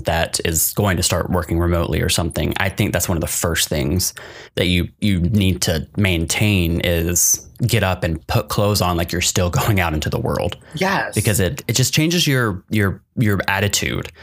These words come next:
Speaker 1: and the, the, just your mental place for the day if you get up and dress and you don't just, like, stand up and stay in sweatpants all day and socks and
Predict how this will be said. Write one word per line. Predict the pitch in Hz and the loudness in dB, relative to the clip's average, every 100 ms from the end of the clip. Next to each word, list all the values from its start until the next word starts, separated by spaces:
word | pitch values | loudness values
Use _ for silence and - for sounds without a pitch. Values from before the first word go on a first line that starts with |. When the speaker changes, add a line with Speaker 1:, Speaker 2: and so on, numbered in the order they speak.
| - - - | -20 -20 -6
Speaker 1:
and | 95 90 | -2 0
the, | - 95 - - | 0 -2 -2 -2
the, | 98 | 0
just | - - - 98 | 0 -2 0 0
your | 90 | 2
mental | 95 98 92 | 2 2 0
place | - 95 92 - | -2 0 2 2
for | 87 | 0
the | 80 | 0
day | 78 80 | 0 0
if | - | 0
you | 90 | -2
get | 82 85 | 0 0
up | 80 87 | 0 -2
and | 85 | -2
dress | - 82 80 - - - | 0 -2 0 -2 -2 -2
and | 87 78 - | -4 -6 -4
you | 101 | -4
don't | - - 95 | -2 -2 0
just, | - | -2
like, | 80 | -2
stand | - 92 82 | 0 0 0
up | 78 76 | 0 -2
and | 76 73 | -2 0
stay | - 87 | 0 0
in | 85 | 0
sweatpants | - 85 76 95 69 - | 0 -2 0 -2 -2 -2
all | 73 | -2
day | 65 | -2
and | 60 87 | 0 -2
socks | - 80 - - | -2 -2 -2 -2
and | 67 - | -2 -4